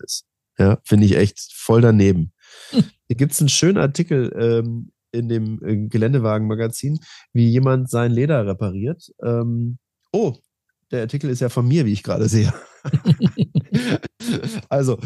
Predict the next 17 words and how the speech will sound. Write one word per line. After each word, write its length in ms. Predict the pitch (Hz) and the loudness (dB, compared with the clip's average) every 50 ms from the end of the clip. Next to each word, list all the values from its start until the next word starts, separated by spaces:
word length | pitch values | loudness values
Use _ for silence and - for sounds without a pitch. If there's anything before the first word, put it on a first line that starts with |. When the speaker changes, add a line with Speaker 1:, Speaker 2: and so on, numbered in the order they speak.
| 175 151 - _ | -8 -8 -8 _
Speaker 1:
ähm, 280 | - - 117 117 117 - - - - 120 120 | -2 -2 -2 -2 -8 -14 -18 -18 -14 -12 -6
ganz 300 | 120 131 165 175 165 - | -4 -4 -4 -4 -8 -6
lieben 260 | 131 131 127 127 117 | -6 -6 -4 -6 -6
Dank 300 | 107 107 107 117 117 - | -4 -4 -4 -6 -6 -8
an 160 | - 101 98 | -8 -10 -6
der 180 | 92 107 117 117 | -4 -4 -4 -4
Stelle 500 | - - - 107 104 107 120 131 - - - _ | -8 -8 -10 -8 -8 -8 -8 -10 -10 -14 -10 _
an 360 | - 107 110 117 120 120 139 - _ _ _ _ _ - _ _ _ | -2 -2 0 0 -2 -2 -4 -6 _ _ _ _ _ -20 _ _ _
den 180 | 120 113 107 107 | 0 0 2 2
guten 440 | 113 135 143 - 123 120 117 113 - - | 0 -2 -2 -2 -2 0 0 -2 -4 -2
Dietmar 840 | 104 104 101 95 92 123 156 165 - 151 147 147 143 143 143 190 - _ _ _ | 0 0 0 2 2 0 0 0 0 -2 0 0 0 -2 -2 -4 -8 _ _ _
Munz. 720 | 104 98 104 127 131 110 90 80 - - - - _ _ _ _ _ _ _ _ _ - | 0 2 2 2 2 0 -2 -2 -2 -4 -4 -6 _ _ _ _ _ _ _ _ _ -4
Der 640 | 95 95 98 104 - 127 147 135 110 135 - - - | -2 -2 0 0 0 0 2 2 0 0 -2 -2 -2
ist 180 | 120 - - | -4 -2 -2
nämlich 260 | 127 110 104 101 98 - | -2 -2 -2 -2 -4 -6
vom 200 | - 101 101 95 | -6 -6 -4 -4
Geländewagen-Club 920 | 98 95 98 104 104 107 113 123 - 131 123 143 160 - - 220 - | -2 -4 -4 -4 -4 -6 -6 -6 -8 -8 -10 -10 -10 -10 -10 -10 -10